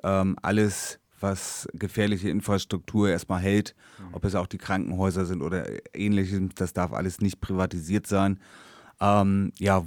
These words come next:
Speaker 1: wo sehe ich Hamburg? Ähm, das ist eine sehr, sehr gute Frage. Ich glaube, das ist halbjährlich, sag ich mal, dass man irgendwelche neuen Hiobsbotschaften hört oder was. Äh,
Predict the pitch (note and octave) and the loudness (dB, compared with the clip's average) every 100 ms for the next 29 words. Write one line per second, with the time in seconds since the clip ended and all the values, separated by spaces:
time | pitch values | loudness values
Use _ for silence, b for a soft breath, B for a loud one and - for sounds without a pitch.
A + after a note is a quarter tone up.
0 | G2+ B2+ A2 B2+ B2+ G#2+ B2 B2+ F#2 - | 6 8 8 6 6 6 6 8 6 4
1 | C#2 G2+ G2 G2+ G#2 G#2 G2+ G#2+ A2 G#2+ | 0 2 2 0 2 6 8 8 8 6
2 | G2 G2+ - G2 A#2 A2 F2+ D2 F#2 - | 4 0 4 8 8 8 6 4 0 2
3 | G2 G2+ G#2 G2+ G2 F#2 - - - _ | 6 8 8 6 4 0 -8 -20 -20 _
4 | _ _ - - G2 F#2+ G2 F2+ G#2+ G#2 | _ _ -18 -4 -2 0 -2 4 4 6
5 | G#2 A2 A2+ G#2+ A2+ G#2 G#2+ A2 G#2 G#2 | 8 8 8 6 4 2 2 2 2 2
6 | F#2+ G2+ F#2 G#2+ G#2+ G2+ G2+ G2+ G#2+ G#2+ | 4 6 8 8 6 6 6 8 8 8
7 | G#2 B B B B B B B2 A#2+ - | 4 B B B B B B 10 10 8
8 | - A#2+ A#2+ - A2 - A2+ A2 A#2 A#2 | 4 6 6 6 6 6 6 10 10 10
9 | G2+ G#2+ G#2 G#2 G2+ - | 8 6 6 6 4 -4